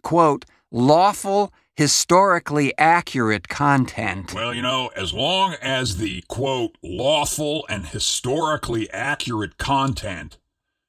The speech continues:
Speaker 2: is written by Professor Whitey Cracker and endorsed by the K K K, well, we should be good to go, bro.
Speaker 1: The mind boggles. It just boggles. How one can equate anything acquired by force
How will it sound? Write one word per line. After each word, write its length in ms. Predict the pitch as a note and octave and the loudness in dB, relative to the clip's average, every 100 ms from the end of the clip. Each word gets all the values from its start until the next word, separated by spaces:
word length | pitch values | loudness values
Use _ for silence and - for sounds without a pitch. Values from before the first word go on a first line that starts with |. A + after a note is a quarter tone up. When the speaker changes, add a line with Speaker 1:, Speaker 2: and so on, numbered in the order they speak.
| _ - | _ -4
Speaker 2:
is 300 | A#2+ G#2 G2+ | -2 -2 -2
written 460 | D#3 G3+ - B2 | -2 -2 -4 -4
by 220 | A2 A2+ | -2 -4
Professor 640 | A2+ A#2+ G#2+ D3 C#3+ - C3 | -4 -6 -4 -2 0 2 0
Whitey 760 | G#2+ A#2+ A#2 D3+ E3 D#3+ D3+ | -2 0 0 2 2 0 -2
Cracker 760 | - C3 B2 D#3+ D3 - - - _ _ _ | -4 -2 0 -2 -2 -8 -10 -16 _ _ _
and 280 | C3 C#3 C3 | -4 -2 0
endorsed 680 | B2+ G#2+ C3+ D3+ F#3+ E3+ - | -2 -2 -2 0 2 0 0
by 200 | C#3+ D3 | 0 0
the 100 | B2+ | -2
K 300 | - D3+ D3+ | -4 -2 -2
K 320 | - C#3 C#3 | -2 -2 -4
K, 480 | - C3 C#3 D#3+ F3 - | -2 -2 0 -2 -4 -2
well, 300 | F3 D3 C3+ | -2 0 0
we 140 | D3+ | 0
should 200 | - C#3 | 0 0
be 120 | A#2+ | -2
good 280 | G2+ A#2 F2+ | -4 -4 -6
to 60 | E2 | -8
go, 280 | G2 F#2 | -6 -8
bro. 300 | C#2+ C#2+ E2 - | -8 -10 -10 0
Speaker 1:
The 80 | E3 | 4
mind 320 | G3 G3 F#3 | 6 4 4
boggles. 540 | D3 C3+ B2+ C3 - - _ _ _ _ - | 4 4 2 -2 -4 -16 _ _ _ _ -14
It 60 | |
just 240 | F#2+ C3+ - | -2 -2 -2
boggles. 420 | F#2+ F2+ F#2 - _ _ _ _ _ _ _ _ _ - | -6 -6 -10 -14 _ _ _ _ _ _ _ _ _ 0
How 160 | D3+ | 4
one 240 | D3+ D#3 E3 | 4 4 2
can 160 | C3+ | 2
equate 440 | B2 - C3+ C3+ - _ | 2 0 -2 -2 -6 _
anything 760 | F#3+ G3 G3 B2 - G#2 F2+ - - B2+ | 4 6 4 2 -2 -8 -8 -16 -6 -4
acquired 680 | F#2 C3+ C#3 C#3+ C#3 B2+ | -2 4 4 6 2 2
by 220 | G2+ A2 | 4 4
force 960 | G#2+ - E3+ D3+ D3+ E3 E4 - - | 2 -6 0 4 6 4 4 2 -2